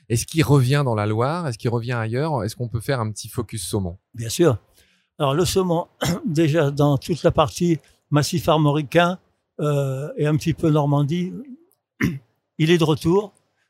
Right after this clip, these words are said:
Speaker 2: sur pas mal de rivières qui ont été réaménagées. Mais là, c'est des petits parcours.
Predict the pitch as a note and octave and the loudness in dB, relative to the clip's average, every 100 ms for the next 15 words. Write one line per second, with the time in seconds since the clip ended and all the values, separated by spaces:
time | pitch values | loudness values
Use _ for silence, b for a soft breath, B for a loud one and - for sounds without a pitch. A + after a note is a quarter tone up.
0 | _ - E3 D3+ F3 D#3+ D#3 C#3+ C3 D3 | _ -6 -4 0 0 2 0 -2 0 -2
1 | F#3 D#3+ C3+ D#3 C3+ D3 C#3 C3+ C3+ B2+ | -2 -4 -4 -4 -4 -2 -2 -2 -2 -2
2 | F3+ - b b b D3 D3+ - D#3+ D3 | -2 -6 b b b 2 2 2 0 -4
3 | F3+ D#3+ D#3 F3+ - E3 C#3+ | -4 -6 -4 -4 0 2 2